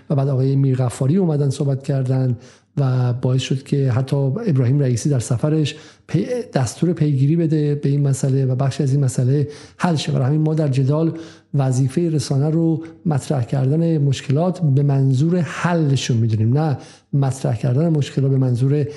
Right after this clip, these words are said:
خشمگین کردن جامعه و به خیابون کشوندنشون و بعد کارهای مثلاً چم امنیتی رو انداختن که به نفع،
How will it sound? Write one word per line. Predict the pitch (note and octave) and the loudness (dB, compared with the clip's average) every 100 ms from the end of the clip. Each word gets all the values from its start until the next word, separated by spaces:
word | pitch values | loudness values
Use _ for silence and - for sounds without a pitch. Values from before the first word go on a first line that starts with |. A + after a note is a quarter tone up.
| - - | -16 -8
خشمگین | - C#3 B2+ - - C#3 | -2 -2 -2 -4 -2 0
کردن | B2+ C3+ C3 D#3 | 0 0 2 2
جامعه | C#3 C#3+ C3+ C#3 | 2 2 2 2
و | C#3 | 0
به | C3+ | -2
خیابون | - C#3 B2 B2+ | -2 0 2 0
کشوندنشون | C3 - B2 C#3+ D3 - C#3 | 0 0 0 2 0 0 0
و | C3 | 0
بعد | C#3 C3+ - - - | 0 -4 -10 -20 -6
کارهای | C#3+ C3+ A2 D3 | -2 0 0 2
مثلاً | C3+ A#2 B2+ C3 | 0 0 0 2
چم | C3 C#3 B2+ | 0 0 0
امنیتی | C3 B2 A#2+ C#3 | 2 2 2 0
رو | A#2+ | 0
انداختن | A#2+ A2+ C3+ | 0 0 -2
که | C3 C3 | 0 0
به | |
نفع، | B2+ - C#3+ | 0 0 -2